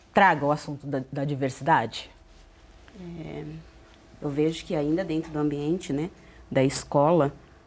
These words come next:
Speaker 2: ainda tem muita coisa a ser feito sobre essas propostas. Primeiro, a gente tem que analisar todo o contexto, né, a realidade do aluno e tudo mais.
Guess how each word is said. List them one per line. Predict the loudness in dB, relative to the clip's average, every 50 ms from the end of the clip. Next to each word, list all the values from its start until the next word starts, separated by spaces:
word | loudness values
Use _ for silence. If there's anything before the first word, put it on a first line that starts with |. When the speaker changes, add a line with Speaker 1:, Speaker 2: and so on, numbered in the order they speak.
| _ -20 _ -6
Speaker 2:
ainda | -4 -2 -2 -2 -2 -2
tem | 0 2 2
muita | 4 4 2 0 -2 -8
coisa | -6 -2 2 2 2 2 2
a | 0
ser | 2 2 2 0
feito | 2 0 0 0 0 0 -4 -8 -6
sobre | -4 -4 -4 -4
essas | -4 -4 -2 -4 -2
propostas. | -2 -4 -4 0 0 -2 0 -2 -4 -6 -6 -6 -6 -6 -6 -8 _ _ _ _ _ _ _ _ _ _
Primeiro, | -2 2 4 6 6 6 6 6 4 4 2 0 -2 -2
a | -2 -2
gente | -4 -6 -6
tem | -6 -6 -6
que | -4 -2
analisar | -2 -2 -2 -2 -2 -2 -2 -2 -4 -2
todo | -2 -2 -2 -2
o | -2
contexto, | -2 -2 -2 -2 -2 0 0 0 0 0 -2 -2
né, | -2 0 0
a |
realidade | 2 2 2 2 0 0 2 2 4 4 2 0 -2 -2
do | -2 0
aluno | 0 0 0 0 0 0 0 0
e | -2 -2
tudo | -2 0 2 2
mais. | 4 4 2 2 0 -2 -6 -10 -12